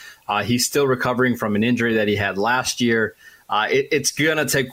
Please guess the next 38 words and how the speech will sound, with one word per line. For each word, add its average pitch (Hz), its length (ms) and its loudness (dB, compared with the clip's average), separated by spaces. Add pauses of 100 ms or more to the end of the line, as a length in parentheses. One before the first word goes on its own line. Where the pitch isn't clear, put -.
(140)
Mariota 127 640 2
a 107 140 2
while 110 380 2
to - 120 -4
get 101 220 0
where 107 100 0
Derek 107 340 0
Carr 101 280 0
is 98 160 0
at 101 200 -2
now. 98 280 0
So 113 240 -2 (500)
I 131 300 2
don't 139 280 0
envision 127 520 2
a 110 40 2
scenario 117 760 2
in 117 160 0
which - 480 -2
Carr 117 320 -2
is 101 120 -4
benched 117 360 -2
at 95 80 2
any 107 180 2
point 123 300 -2
this 113 160 0
season 117 420 0
unless, 127 720 0 (300)
uh, 104 220 0
the 101 100 -2
bottom 127 420 2
falls 117 240 0
completely 113 540 0
out 104 200 -2
and 110 100 2
this 117 140 -2
team 117 300 0
is 101 160 0